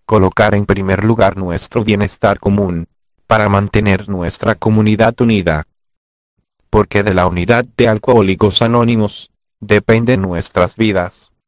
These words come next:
y las vidas de todos los que vendrán. Declaración del vigésimo quinto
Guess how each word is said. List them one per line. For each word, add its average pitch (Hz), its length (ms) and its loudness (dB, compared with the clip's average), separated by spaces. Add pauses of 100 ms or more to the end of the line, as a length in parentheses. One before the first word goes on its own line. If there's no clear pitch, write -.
y 113 100 0
las 113 180 0
vidas 104 400 0
de 104 120 0
todos 110 420 0
los 110 180 0
que 110 140 0
vendrán. 98 580 0 (840)
Declaración 113 880 0
del 113 180 2
vigésimo 107 720 0
quinto 107 500 -2